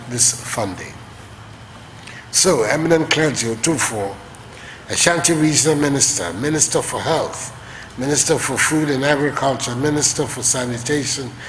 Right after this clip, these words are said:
and Water Resources, M P for Subin, K M A Chief Executive, Chair and Chief Executive of Komfo Anokye, Nananom, ladies and gentlemen, I'm very happy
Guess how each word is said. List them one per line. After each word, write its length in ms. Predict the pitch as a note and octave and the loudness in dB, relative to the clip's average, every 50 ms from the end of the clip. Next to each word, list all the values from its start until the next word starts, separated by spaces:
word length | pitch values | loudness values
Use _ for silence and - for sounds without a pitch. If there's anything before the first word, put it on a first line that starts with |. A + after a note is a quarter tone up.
| - - - - | -12 -12 -10 -6
and 260 | A#2+ A#2 A#2 A#2+ B2+ | -4 -2 0 0 0
Water 300 | C3+ C3 B2 - C3 B2 | 0 0 0 0 0 0
Resources, 640 | A#2 G#2+ - - - C3 B2 A2+ - - - - - | 0 2 2 2 2 0 -2 -2 -2 -2 -2 -4 -2
M 160 | C3 D3+ D#3+ | 0 0 0
P 220 | C#3 D#3 D3 D3 C3 | 0 0 -2 -2 -2
for 180 | - - B2 G#2+ - - | -2 -4 -6 -6 -6 -6
Subin, 500 | - - - D3 C3+ B2 B2+ B2 A#2 A2+ A#2+ - - - - - - - - - - | -4 -4 -2 -2 -2 -2 -2 -4 -4 -4 -6 -8 -10 -12 -12 -14 -14 -14 -14 -12 -2
K 140 | - - E3 | 4 6 6
M 180 | E3 E3 D#3+ D#3 | 6 8 6 6
A 100 | D#3 D3+ | 6 6
Chief 300 | D3+ - D#3+ C#3+ A2+ B2+ | 4 2 2 2 2 0
Executive, 720 | B2 A#2+ - D3 D3+ D3 - D3+ C#3 - D#3+ D#3+ D#3+ D#3+ - - - - - - - - - - - - - - - - | 0 2 4 4 4 4 2 0 0 0 -2 -2 -2 -4 -6 -12 -14 -16 -16 -16 -16 -14 -14 -14 -14 -16 -16 -12 -2 2
Chair 320 | - - E3 E3 D3+ D3 | 4 4 6 6 4 4
and 80 | C3+ - | 4 4
Chief 260 | - E3 D#3+ C3+ - | 4 4 4 4 4
Executive 720 | C#3 A#2+ G#2 B2+ D3 C#3 - - B2+ - - D3+ B2 B2+ | 2 2 4 4 4 4 2 0 -2 0 0 0 0 -2
of 100 | B2 B2 | -4 -4
Komfo 420 | - - C3 A#2+ A#2+ B2 B2+ B2+ | -4 -4 -4 -2 -2 -2 -2 -2
Anokye, 480 | B2 C3 D3 C#3+ B2+ - - C3 C#3 C#3 B2 - - - - - - | 0 0 0 0 0 0 0 -2 -4 -6 -8 -12 -16 -18 -18 -12 -6
Nananom, 480 | A2+ A#2 A#2+ C3+ C#3+ C#3 C#3 C3+ C3 C3+ | -2 2 4 4 6 6 4 4 4 4
ladies 400 | C#3 C3 B2+ C3 B2 A2+ A2+ G#2+ | 2 2 2 2 0 0 0 -2
and 80 | G#2 F#2+ | -4 -2
gentlemen, 320 | B2 A2+ - - - - - - - - - - - - - - - - - - - - - - - - | -2 -4 -4 -4 -8 -10 -12 -12 -14 -16 -16 -18 -18 -18 -18 -18 -18 -18 -16 -16 -16 -14 -14 -12 -2 0
I'm 240 | - F#3+ F3+ C#3+ | 2 2 4 2
very 340 | G#2+ - - D#3 D3+ D#3 D3+ | 2 4 4 4 6 4 4
happy 420 | B2 B2+ C3 B2+ B2 - - - | 4 2 2 0 0 -2 -4 -4